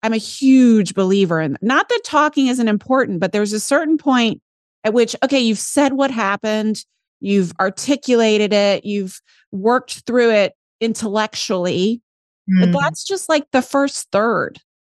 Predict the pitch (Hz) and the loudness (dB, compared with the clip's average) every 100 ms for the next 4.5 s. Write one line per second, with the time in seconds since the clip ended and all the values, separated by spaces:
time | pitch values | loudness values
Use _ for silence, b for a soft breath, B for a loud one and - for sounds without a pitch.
0 | _ 180 175 180 202 - 170 104 82 - | _ -6 -4 -6 -8 -4 -2 -4 -8 -14
1 | _ _ 185 196 220 208 - 226 202 196 | _ _ -4 -2 -2 -4 -4 0 2 0
2 | 185 214 220 277 277 269 - 269 240 214 | 0 -2 0 0 -2 -4 -2 0 2 0
3 | 208 185 175 185 202 220 214 - 220 208 | -2 -2 -2 0 0 -2 -4 -2 -2 -2
4 | - 202 196 196 190 | -2 -4 -2 -2 -2